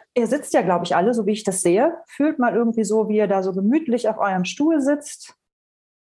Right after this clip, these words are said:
Und nehmt auch mal wahr, dass ihr die Füße beide wahrscheinlich auf dem Boden habt und dass euch der Boden und der Stuhl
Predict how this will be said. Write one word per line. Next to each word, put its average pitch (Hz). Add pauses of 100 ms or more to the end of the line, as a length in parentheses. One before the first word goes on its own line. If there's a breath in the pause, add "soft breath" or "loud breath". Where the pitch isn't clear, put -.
(1160)
Und 208
nehmt 226
auch 214
mal 190
wahr, 226
dass 220
ihr 185 (320)
die 180
Füße 302
beide 226
wahrscheinlich 208
auf 202
dem 196
Boden 202
habt - (560)
und 180
dass 185
euch 185
der 170
Boden 202 (640)
und 180
der 170
Stuhl 214